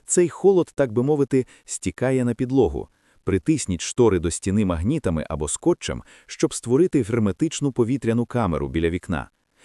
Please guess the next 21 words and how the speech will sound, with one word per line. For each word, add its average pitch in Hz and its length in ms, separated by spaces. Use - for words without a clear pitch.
Обігріти 98 540
двадцяти 95 540
квадратних 95 600
метрів 78 380
важче, 107 600
аніж 90 300
двох 104 300
метрів, 82 420
тому 104 260
намет — 85 520
це 107 180
не 104 140
жарт. 92 420
Звичайний 143 600
двошаровий 92 600
намет, 127 360
встановлений 147 640
на 95 120
дивані 92 500
або 78 180
килимі, 107 520